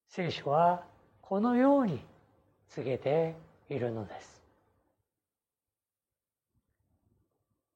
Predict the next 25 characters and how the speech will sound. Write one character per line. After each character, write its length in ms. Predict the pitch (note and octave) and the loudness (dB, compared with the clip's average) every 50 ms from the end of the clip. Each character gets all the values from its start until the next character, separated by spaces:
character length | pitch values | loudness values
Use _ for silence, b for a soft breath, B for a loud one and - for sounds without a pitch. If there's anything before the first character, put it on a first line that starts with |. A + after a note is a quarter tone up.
| _ _ _ _ _ _ _ _ _ _ _ _ | _ _ _ _ _ _ _ _ _ _ _ _
ル 140 | - A3 C4+ | 0 2 4
ー 40 | C4+ | 6
テ 120 | E4+ E4 | 8 6
ル 80 | D#4 D#4 | 6 8
教 200 | - E4+ E4 D#4+ | 8 8 8 8
会 220 | D#4+ C4+ G#3 F#3 | 8 8 8 8
の 380 | E3+ E3 E3 D#3 D#3 E3+ F3+ - - - - - - - - | 8 6 4 2 2 0 -2 -4 -10 -18 -20 -20 -18 -4 2
礼 180 | E3 F3 F#3 | 4 6 8
拝 220 | D#3 D#3 F3+ F3 E3 | 8 8 8 8 8
で 120 | F3+ F#3 | 6 6
は、 280 | E3+ E3 D3+ C3 A#2 - - - - - _ _ _ _ _ _ _ _ _ _ _ _ _ _ - - | 8 8 6 4 2 -4 -12 -20 -20 -20 _ _ _ _ _ _ _ _ _ _ _ _ _ _ 0 6
今 360 | A#3 A3 G#3 E3+ D#3 D#3+ D#3+ | 8 10 10 10 10 8 4
日 60 | - | -2
シ 180 | - - - C4 | -4 0 4 8
メ 160 | C4+ B3 G#3 | 10 12 12
オ 100 | G3 F#3 | 12 10
ン 80 | F#3 F#3 | 10 8
が 200 | F#3 F#3+ F#3 F3+ | 6 6 6 6
神 360 | - G3 C4+ C4+ C4 A#3 G#3 | 8 6 8 8 8 8 8
を 140 | F#3+ F3+ - | 8 6 6
称 140 | E3 E3+ - - | 2 4 8 10
え 200 | G#3 G#3+ G#3+ G#3 | 10 10 10 8
て 140 | G#3 - F#3 | 4 2 2
い 180 | F#3 F#3 F3+ | 4 4 4
る、 240 | D#3+ F#3+ A#3 C4+ C4 | 4 2 2 2 0